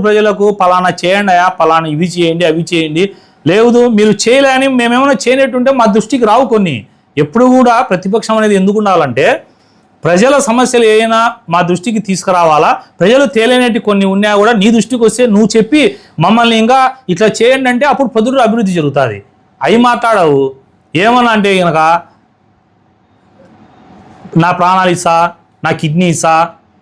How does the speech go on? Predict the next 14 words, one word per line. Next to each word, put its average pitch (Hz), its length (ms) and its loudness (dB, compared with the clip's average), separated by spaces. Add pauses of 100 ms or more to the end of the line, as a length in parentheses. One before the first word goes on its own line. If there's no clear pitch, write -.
(320)
నా 160 280 0
ధనము, 190 560 0
మానము, 185 500 2
ప్రాణము. 151 560 -2 (200)
ఎవరికి 226 260 2
కావాలా? 254 280 2
నీ 185 140 0
ధనం 185 280 0
ఎవరికి 220 300 0
కావాలా? 143 280 2 (440)
నీ 170 80 0 (120)
ప్రాణం 208 300 2
ఎవరికి 208 240 2
కావాలా? 147 360 2